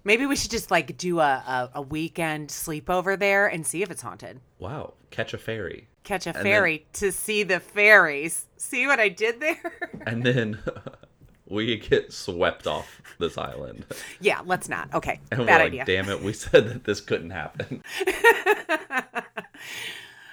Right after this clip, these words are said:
Speaker 1: Oh, shit. Well, I've got a story, and I'm not gonna talk about it because I've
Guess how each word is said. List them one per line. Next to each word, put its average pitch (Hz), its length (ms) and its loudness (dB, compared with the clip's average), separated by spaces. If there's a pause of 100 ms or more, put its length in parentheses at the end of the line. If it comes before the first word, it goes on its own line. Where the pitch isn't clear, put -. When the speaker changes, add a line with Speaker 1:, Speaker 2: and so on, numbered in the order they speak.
(140)
Speaker 1:
Oh, 240 420 8
shit. 175 480 -8
Well, 247 160 2
I've 247 320 4
got 247 260 0
a 214 140 -2
story, 165 1000 -8
and 170 260 -4
I'm 180 140 -6
not 185 180 2
gonna 262 140 -2
talk 226 240 0
about 208 240 0
it 240 240 -2
because 190 380 -8
I've 165 340 -10